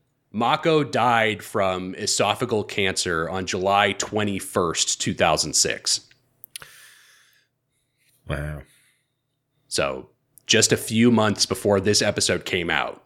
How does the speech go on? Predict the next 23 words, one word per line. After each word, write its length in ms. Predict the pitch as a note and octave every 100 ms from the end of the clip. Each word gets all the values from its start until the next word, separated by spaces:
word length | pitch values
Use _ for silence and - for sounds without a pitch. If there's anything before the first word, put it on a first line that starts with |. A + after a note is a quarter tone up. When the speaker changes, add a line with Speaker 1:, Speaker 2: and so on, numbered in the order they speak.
| -
Speaker 2:
Mm-hmm. 360 | D3+ C3+ G#2+ F2 _ _ _ _ _
Speaker 1:
and 400 | G2+ F2+ D#2+ D2 D2 _ _ _ _ _ _ _ _ _ _ _ -
recorded 580 | A2+ A#2 - D#3+ D3+ B2
this 160 | B2
episode, 600 | A#2+ G#2+ - A2 G2 G2 - _ _ -
I 60 |
mean, 240 | G#2 F#2+ F2
presumably 680 | - B2+ A2 B2 A2+ G#2+ G2+
not 680 | G2 G#2 G#2+ G#2+ A2 A#2 -
long 520 | G2 G#2+ B2 C3 B2+
before 340 | B2 - C#3 C#3
he 120 | C#3+
died. 500 | C#3 D3 G#2+ G2 G#2+ _ _ -
Speaker 2:
Mm-hmm. 280 | D3 C#3+ A2+ - _ _ _ _ _ _ _ _ -
Speaker 1:
In 80 |
fact, 340 | D3 F#3+ E3 -
even 280 | F3+ E3 D#3
so 180 | E3 D#3+
much 180 | C#3+ -
so, 280 | C#3 A2+
I 100 | G#2+
have 220 | G#2+ A#2+ -
some 340 | A2 F#2+ F2